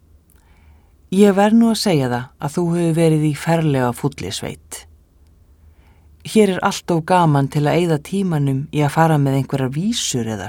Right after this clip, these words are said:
hlusta á sögur. Ég las nú samt bréfið þitt fyrir Bjössa bónda sem hló ógurlega að vísnakvöldunum og spurði hvað þú værir eiginlega gömul. Þegar ég sagði honum að þú værir þrjátíu og sjö,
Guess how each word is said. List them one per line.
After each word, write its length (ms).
hlusta 260
á 80
sögur. 560
Ég 120
las 360
nú 140
samt 260
bréfið 440
þitt 120
fyrir 200
Bjössa 260
bónda 460
sem 280
hló 380
ógurlega 680
að 100
vísnakvöldunum 800
og 140
spurði 520
hvað 240
þú 80
værir 420
eiginlega 460
gömul. 340
Þegar 260
ég 100
sagði 320
honum 280
að 140
þú 160
værir 180
þrjátíu 380
og 60
sjö, 220